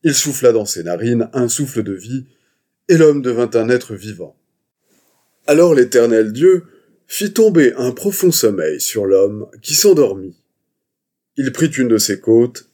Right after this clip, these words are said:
et referma la chair à sa place. L'Éternel Dieu forma une femme de la côte qu'il avait prise de l'homme, et il l'amena vers l'homme.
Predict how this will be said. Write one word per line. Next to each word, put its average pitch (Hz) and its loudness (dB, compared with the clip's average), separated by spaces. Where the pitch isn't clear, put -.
et 131 2
referma 165 2
la 104 4
chair 127 4
à 104 2
sa 101 -2
place. - -4
L'Éternel 123 2
Dieu 127 -2
forma 151 2
une 107 0
femme 87 -6
de 120 -2
la 123 4
côte 123 -4
qu'il 101 -8
avait 98 -8
prise 123 -8
de 101 -8
l'homme, 98 -4
et 131 -2
il 127 0
l'amena 110 -2
vers 87 -8
l'homme. 73 -12